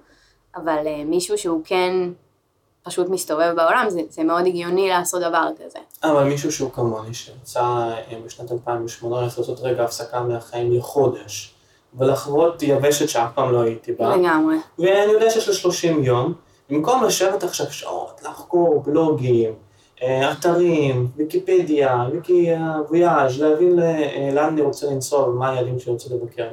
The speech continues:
Speaker 2: בהם, יש מישהו, סוג של קונסיירש על כזה, שאפשר לבוא אליו ולהגיד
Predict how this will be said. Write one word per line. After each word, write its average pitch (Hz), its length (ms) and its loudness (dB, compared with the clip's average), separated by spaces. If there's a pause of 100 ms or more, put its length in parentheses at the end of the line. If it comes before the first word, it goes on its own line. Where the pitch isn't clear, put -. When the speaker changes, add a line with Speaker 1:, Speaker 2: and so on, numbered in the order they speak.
Speaker 2:
בהם, 165 140 -2 (520)
יש - 300 -2
מישהו, 180 520 -4 (260)
סוג - 220 -12
של 381 220 -2
קונסיירש 127 920 -4
על 117 280 2 (100)
כזה, 123 220 -6 (420)
שאפשר 160 320 0
לבוא 123 240 0
אליו 123 180 -2
ולהגיד 170 300 0